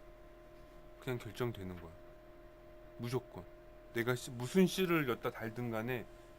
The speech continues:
얘는 그냥 항상 자기가 켜질 만큼 켜지고 꺼지는 거야, 무조건.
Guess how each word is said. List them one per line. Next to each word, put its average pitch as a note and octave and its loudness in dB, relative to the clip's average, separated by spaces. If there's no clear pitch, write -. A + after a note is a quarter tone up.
얘는 C3 6
그냥 B2+ 4
항상 F#3 6
자기가 B2+ 2
켜질 B3 -2
만큼 F#3+ 4
켜지고 D3+ -4
꺼지는 F#3 2
거야, E2+ -8
무조건. - -8